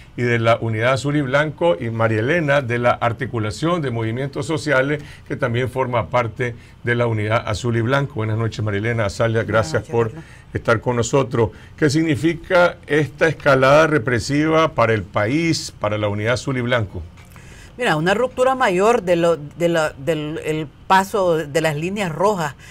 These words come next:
Speaker 2: Eh, creo yo que estamos, eh, estamos claramente frente a un estado policíaco, porque hay dos cosas que creo que hay que tener en cuenta. Era una reunión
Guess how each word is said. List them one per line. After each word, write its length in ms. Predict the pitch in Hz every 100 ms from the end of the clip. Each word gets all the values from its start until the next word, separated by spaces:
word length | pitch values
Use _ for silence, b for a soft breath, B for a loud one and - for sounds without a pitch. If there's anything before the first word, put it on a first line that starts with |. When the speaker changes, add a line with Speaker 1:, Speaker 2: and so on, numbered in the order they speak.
| B B
Speaker 2:
Eh, 200 | - 165 151 - -
creo 280 | 180 185 196
yo 180 | 202 214
que 80 | 196
estamos, 320 | 190 196 202 175
eh, 260 | 175 170 160 165
estamos 380 | - 185 214 214
claramente 600 | - 196 220 208 208 208 214
frente 260 | 185 160
a 60 | 160
un 120 | 175
estado 320 | 196 180 180
policíaco, 680 | 180 165 - 202 220 220 240 B B B B -
porque 420 | 190 170 180 175
hay 180 | 185 220
dos 260 | 170 233
cosas 280 | - 233 233
que 140 | 233 180
creo 320 | 190 196 196
que 200 | 190 185
hay 120 | 175
que 100 | 185
tener 280 | 185 170 165
en 80 | 139
cuenta. 420 | 147 131 - 139 B B B B
Era 200 | 180 190
una 160 | 202 202
reunión 400 | 185 170 208